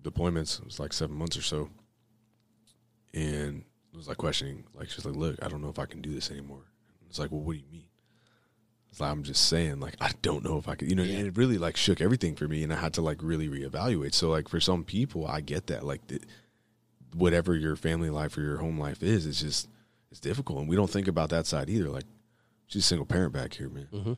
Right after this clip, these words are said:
Speaker 1: Like, I'm off doing whatever I'm doing. It's like, no breaks, no days off. It's rough. It's hard. So, you know, that is what it is. But, so that was, like, a big deal for me. So I started thinking about this, and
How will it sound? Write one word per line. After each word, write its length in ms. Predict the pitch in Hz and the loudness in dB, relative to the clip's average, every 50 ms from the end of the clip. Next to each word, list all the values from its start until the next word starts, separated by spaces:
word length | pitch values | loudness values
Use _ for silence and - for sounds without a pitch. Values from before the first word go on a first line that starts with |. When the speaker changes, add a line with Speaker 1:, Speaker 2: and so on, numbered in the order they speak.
| - | -6
Speaker 1:
Like, 140 | 71 69 - - - - _ _ _ _ - | -12 -16 -16 -18 -20 -20 _ _ _ _ -4
I'm 100 | - 82 | 0 2
off 160 | 82 80 78 | 2 2 2
doing 220 | - 90 87 80 78 | 2 2 2 2 2
whatever 280 | 80 82 80 71 73 | 0 0 0 0 0
I'm 180 | 71 85 95 90 | 2 2 2 2
doing. 260 | 76 73 73 71 71 | 2 0 0 -2 -2
It's 160 | 69 69 - | -4 -4 -2
like, 160 | 71 71 67 73 | -2 -4 -4 -6
no 180 | - - 82 | -6 -4 -4
breaks, 360 | 82 82 80 76 71 69 - - | -2 0 0 0 -2 -4 -4 -2
no 120 | 80 82 | -2 0
days 220 | 76 82 80 76 | 2 0 0 0
off. 400 | 78 71 69 69 69 69 - - - - - | 0 -2 -2 -4 -6 -8 -12 -18 -20 -20 -16
It's 180 | 73 76 85 | -8 -6 -4
rough. 360 | 78 78 71 62 - - - - - - - _ _ _ | -2 -2 -2 -4 -6 -10 -16 -18 -20 -20 -20 _ _ _
It's 100 | - - | -12 -6
hard. 260 | - 82 78 65 - - - - - _ _ _ _ _ _ _ _ _ _ _ | -2 -2 -2 -2 -2 -6 -12 -20 -20 _ _ _ _ _ _ _ _ _ _ _
So, 420 | - - 92 82 78 73 71 - - - _ _ _ _ _ _ _ _ | 0 2 4 4 4 2 0 -4 -8 -18 _ _ _ _ _ _ _ _
you 80 | - 90 | -6 -4
know, 140 | 82 71 65 - | -2 -2 -2 0
that 200 | - 87 90 87 | 6 6 8 8
is 140 | 90 85 80 | 6 4 2
what 100 | 82 76 | 2 0
it 100 | 76 78 | 2 2
is. 200 | 85 78 73 80 | 2 2 0 0
But, 240 | 87 80 80 78 - - - _ _ _ _ _ _ _ _ _ _ _ _ _ _ _ _ _ _ _ _ _ _ - - - - - _ _ _ _ _ _ | 2 4 4 4 2 -2 -10 _ _ _ _ _ _ _ _ _ _ _ _ _ _ _ _ _ _ _ _ _ _ -20 -20 -20 -20 -20 _ _ _ _ _ _
so 140 | - - 95 | 4 8 8
that 120 | 95 110 | 10 10
was, 140 | 113 104 92 | 8 8 8
like, 140 | 92 85 - | 8 6 6
a 40 | 78 | 4
big 220 | 78 90 85 76 | 4 4 4 4
deal 160 | 76 82 85 | 2 0 0
for 140 | 76 - - | 0 -2 -6
me. 100 | 69 65 | -6 -6
So 120 | - - 71 | -4 -2 -2
I 40 | |
started 240 | - - 85 82 78 | 0 2 0 0 0
thinking 200 | - 85 82 82 | -2 -4 -4 -2
about 220 | 80 80 78 76 - | -2 -2 -2 -2 0
this, 260 | - 80 76 - - | -2 0 0 0 -2
and 120 | 69 71 | -4 -8